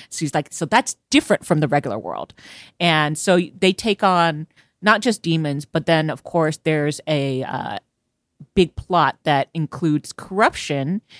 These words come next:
in police department, in the, uh, government, um, that goes deep, uh, in, in the city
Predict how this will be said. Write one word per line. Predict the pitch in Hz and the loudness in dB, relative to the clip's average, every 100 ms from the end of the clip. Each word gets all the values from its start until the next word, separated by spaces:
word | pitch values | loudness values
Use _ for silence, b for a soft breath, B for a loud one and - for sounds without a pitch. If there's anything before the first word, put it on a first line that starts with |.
| B B | B B
in | 175 160 151 143 139 139 - _ - | -2 0 0 -2 -6 -10 -16 _ -4
police | 151 196 - - - _ _ _ - | -2 -2 -4 -8 -12 _ _ _ -8
department, | 185 170 175 170 170 | -2 -2 -2 -8 -8
in | - 151 147 147 147 | -8 -6 -6 -6 -6
the, | 147 143 139 139 | -6 -6 -6 -6
uh, | 139 131 117 113 - 165 | -8 -8 -10 -14 -8 -2
government, | 180 196 196 233 - - b b - | 0 0 0 -2 -8 -16 b b -6
um, | 165 147 143 139 135 - | -2 -2 -2 -4 -6 -6
that | 156 | -6
goes | 160 156 156 - | -2 -2 -2 -4
deep, | 160 180 - - | -8 -8 -10 -4
uh, | 160 147 143 139 | -2 0 0 -2
in, | 147 151 151 _ _ | -4 -4 -6 _ _
in | 160 147 | -6 -4
the | 147 | -4
city | - 180 185 208 220 | -2 0 0 0 -2